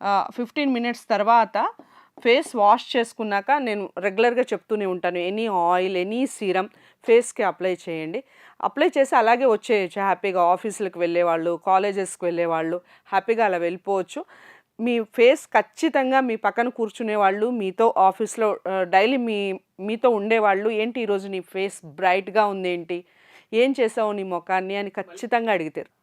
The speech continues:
కమలా పండుతో ఇలా చేయటం వలన ఖచ్చితంగా మీరు అలాగే వెళ్ళిపోవచ్చు. అంటే, లైక్ ఆయిల్ అప్లై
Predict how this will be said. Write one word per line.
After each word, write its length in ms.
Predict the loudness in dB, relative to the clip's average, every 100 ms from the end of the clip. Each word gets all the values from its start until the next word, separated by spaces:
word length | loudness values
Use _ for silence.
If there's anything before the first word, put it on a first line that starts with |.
| _ _
కమలా 260 | 2 4 2
పండుతో 520 | 4 0 2 4 4 2
ఇలా 200 | 4 4
చేయటం 460 | 4 0 0 0
వలన 360 | 0 -2 -2 -4
ఖచ్చితంగా 540 | -2 -6 0 0 2
మీరు 220 | 2 4
అలాగే 280 | 6 6 4
వెళ్ళిపోవచ్చు. 480 | 4 2 2 0 0
అంటే, 160 | -4 -2
లైక్ 280 | -2 -2
ఆయిల్ 440 | 2 4 6 4 2
అప్లై 400 | 0 0 -2